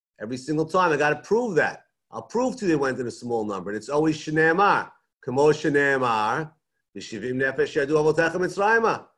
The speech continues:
They went down with seventy. And now God made you like the s-, he-, stars of the heaven. That's the point of those two words.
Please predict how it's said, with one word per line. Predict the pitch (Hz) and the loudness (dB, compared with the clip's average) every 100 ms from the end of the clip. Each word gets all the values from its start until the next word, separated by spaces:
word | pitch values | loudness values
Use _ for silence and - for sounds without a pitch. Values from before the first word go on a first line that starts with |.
| _ | _
They | 104 | -6
went | 123 131 | -4 0
down | 151 151 | 0 2
with | 156 | 0
seventy. | 151 190 214 226 175 110 - _ _ | 0 2 2 2 0 -4 -8 _ _
And | 104 117 | -10 -4
now | 151 196 202 196 | 0 4 6 4
God | 160 175 175 156 | 4 4 4 2
made | 160 160 143 | 2 2 2
you | 156 | 2
like | 143 | 2
the | 139 | -2
s-, | 131 - 135 131 | -6 -8 -8 -2
he-, | 151 - | -2 -4
stars | - 143 147 139 | -4 2 2 0
of | 120 | -8
the | 110 | -4
heaven. | 107 98 92 _ _ _ _ | -4 -6 -12 _ _ _ _
That's | 107 120 | -8 -8
the | - | -10
point | - 131 127 135 | -6 -4 -4 0
of | |
those | 165 175 151 | 0 0 -2
two | 135 | -4
words. | 104 87 80 - | -2 -4 -8 -20